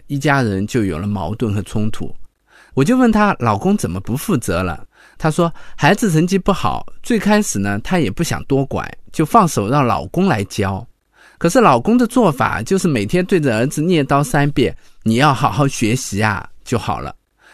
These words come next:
过一阵子，她去检查儿子的作业，结果发现全是错的，那没办法，只好自己来。她接手以后，孩子的成绩突飞猛进，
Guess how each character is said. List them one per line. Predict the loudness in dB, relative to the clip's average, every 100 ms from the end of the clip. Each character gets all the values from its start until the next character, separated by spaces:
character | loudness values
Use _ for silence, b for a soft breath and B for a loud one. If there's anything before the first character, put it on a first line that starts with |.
| b
过 | 4 6
一 | 6
阵 | 4
子， | 4 2
她 | 2 2
去 | 2
检 | 0 0
查 | 2 4
儿 | 4 2
子 | 0
的 | -2
作 | 2 2
业， | 4 4 2 -2
结 | 0 2
果 | 2
发 | 0 0
现 | 0 -2
全 | 0 0
是 | 0 -2
错 | 0 2 2
的， | -2 -4 b b b b
那 | 4
没 | 4
办 | 4 4 2
法， | -2 -4 -2
只 | 2
好 | 2
自 | 2 -2
己 | -2
来。 | -2 -4 -6 -10 -16 _ b b b
她 | 0
接 | 2 4
手 | 4 6 4
以 | 4
后， | 2 2 0 B B
孩 | 2 2
子 | 2
的 | 0
成 | 0 2 2
绩 | 0 -4
突 | 0 0
飞 | 4 4
猛 | 4 0
进， | 0 0 0